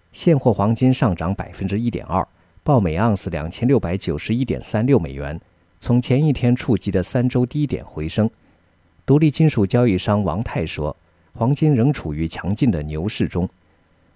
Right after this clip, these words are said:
在市场评估美国总统当选人川普的政策会如何影响供应之际，油价周四上涨将近百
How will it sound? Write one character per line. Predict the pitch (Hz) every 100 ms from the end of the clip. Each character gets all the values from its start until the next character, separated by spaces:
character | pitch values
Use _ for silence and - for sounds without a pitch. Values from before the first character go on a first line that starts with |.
| _
在 | - 139
市 | - 139
场 | 95 92
评 | 117
估 | 120 127
美 | 80
国 | 95
总 | 95 113
统 | 104 80
当 | 104 117
选 | 85
人 | 76 90
川 | - 160
普 | -
的 | 78 78
政 | 127 90
策 | - 80
会 | - - 95
如 | 98 -
何 | 101
影 | 85 120
响 | 127 69 -
供 | 110 127
应 | 113
之 | - 78
际， | 82 78 _ _ _ -
油 | 107
价 | 135 135
周 | 104 127
四 | - 113
上 | - 107
涨 | 87 69 -
将 | 104 110
近 | 113
百 | 85